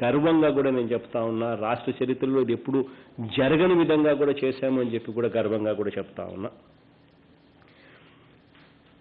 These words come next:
ఈ కార్యక్రమం ఒక అడుగు ముందుకు కూడా తీసుకొని పోతా ఉన్నాం. ఈ కార్యక్రమంలో, ఈ కార్యక్రమం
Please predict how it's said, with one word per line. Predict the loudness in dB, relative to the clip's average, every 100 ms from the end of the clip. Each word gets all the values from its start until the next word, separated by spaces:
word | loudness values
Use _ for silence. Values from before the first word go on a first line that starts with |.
| _ -20 -20 _ _ -10
ఈ |
కార్యక్రమం | -4 0 0 2 2 4 2 0 -10 -20 -20 _ _ _ _ _ _ _ _ _ _ _ _ -20 -20 -20 -20 -20 -20 -20 -20 _ _ _ _ _ -20 -20 _ _ _ _ -2 0
ఒక | 4
అడుగు | 2 4
ముందుకు | 4 4 2 0 0
కూడా | 2
తీసుకొని | 2 0 0 -2 0
పోతా | 0 0
ఉన్నాం. | -2 -2 -4
ఈ |
కార్యక్రమంలో, | -4 -4 -6 -6 -10 -8 -10 -14 -20 -20 _ _ _ _ _ _ _ _ _ _ -6
ఈ | -2
కార్యక్రమం | 0 0 0 0 2 2 2 0